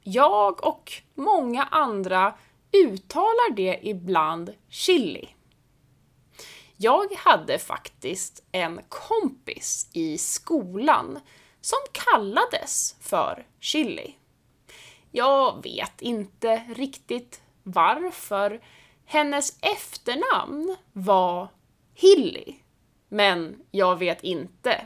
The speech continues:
var Chili kom ifrån. Och sist, men inte minst, ordet chef.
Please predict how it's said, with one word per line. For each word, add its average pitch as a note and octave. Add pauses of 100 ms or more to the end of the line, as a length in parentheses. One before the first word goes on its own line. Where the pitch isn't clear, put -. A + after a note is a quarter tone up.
var F3
Chili - (180)
kom G3+
ifrån. - (2000)
Och G#4+
sist, - (200)
men F#3
inte E3
minst, G#4+ (560)
ordet F4 (360)
chef. -